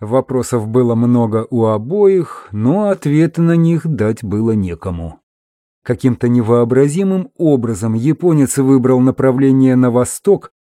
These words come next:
куда и двигались с упорством, достойным маньяка.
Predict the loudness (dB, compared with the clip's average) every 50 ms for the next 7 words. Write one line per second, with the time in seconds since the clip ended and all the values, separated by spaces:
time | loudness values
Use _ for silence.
0 | _ _ _ -6 -4 -2 -2 -2 -2 -4 -6 -6 -6 -4 -2 -2 -2 -2 -2 -6
1 | -8 -10 -14 -10 -8 -8 -8 -8 _ _ 0 2 2 2 0 -4 -10 -8 -6 -4
2 | -4 -2 -2 -2 -2 -2 -4 -8 -6 -4 -2 0 0 0 0 0 0 0 -2 -2
3 | -2 -2 -2 -4 -4 -6 -8 -10 -12 -14 -18 -18 -18